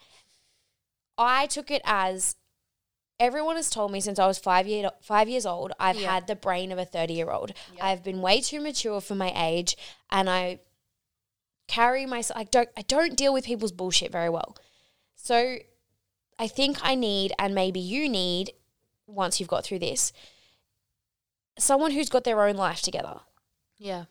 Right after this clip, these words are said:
Speaker 1: And I think the fact that you've, h-, I've had two relationships with people who very much did not have their lives together.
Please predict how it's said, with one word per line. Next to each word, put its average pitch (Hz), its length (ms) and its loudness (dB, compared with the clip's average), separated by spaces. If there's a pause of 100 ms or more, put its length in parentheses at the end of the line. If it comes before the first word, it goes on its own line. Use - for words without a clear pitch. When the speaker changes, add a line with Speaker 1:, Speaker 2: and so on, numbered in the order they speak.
(160)
Speaker 1:
And 226 160 0
I 226 100 4
think 233 300 2 (300)
the 220 300 6
fact 240 360 0
that 247 340 2 (800)
you've, 208 200 -2
h-, - 160 -2
I've 202 260 4
had 202 240 -2
two 202 240 0
relationships 190 720 2
with 180 140 -2
people 185 320 -2
who 180 160 -4
very 175 280 4
much 190 240 0
did 185 180 0
not 202 160 2
have 247 160 4
their 302 140 4
lives 185 260 -2
together. 180 400 2